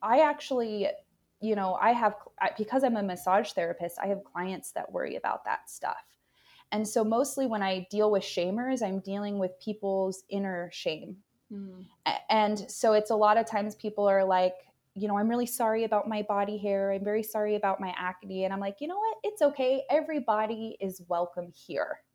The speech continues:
Speaker 1: It,
Speaker 2: Oh,
Speaker 1: I
Speaker 2: that's awesome.
Speaker 1: Yeah, everybody is welcome here on this table. I am a fuzzy person too, or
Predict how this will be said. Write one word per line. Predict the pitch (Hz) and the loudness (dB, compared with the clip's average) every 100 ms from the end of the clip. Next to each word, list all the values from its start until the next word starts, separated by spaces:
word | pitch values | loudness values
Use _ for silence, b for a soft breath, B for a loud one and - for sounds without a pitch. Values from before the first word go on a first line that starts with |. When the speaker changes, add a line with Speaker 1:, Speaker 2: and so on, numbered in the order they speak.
| _ _ _ _ _ _ _ _ _ _ _ _ _ _ - | _ _ _ _ _ _ _ _ _ _ _ _ _ _ 2
Speaker 1:
It, | 254 226 | 2 2
Speaker 2:
Oh, | 220 | 2
Speaker 1:
I | 233 269 | 4 6
Speaker 2:
that's | 277 269 208 - | 4 2 -6 -14
awesome. | 240 233 233 - _ _ | -14 -12 -12 -16 _ _
Speaker 1:
Yeah, | 208 233 196 | 4 6 6
everybody | - 226 294 294 330 330 | 6 4 4 2 2 2
is | 302 285 | -4 0
welcome | 214 214 247 240 | 2 2 0 -4
here | 233 220 214 208 | -4 0 2 0
on | - 190 | -2 -4
this | 185 185 - | -6 -10 -10
table. | 196 185 185 190 185 185 - | -6 -2 0 2 2 -2 -2
I | 208 247 262 269 - | -2 0 0 -2 -4
am | 202 208 | -6 -4
a | - | -6
fuzzy | 180 - 214 214 220 | -8 0 0 2 -2
person | 214 202 196 - 180 | -4 -4 -4 -6 -8
too, | 175 - 220 220 226 220 | -8 -8 -4 -2 -2 -4
or | 175 175 | -2 -4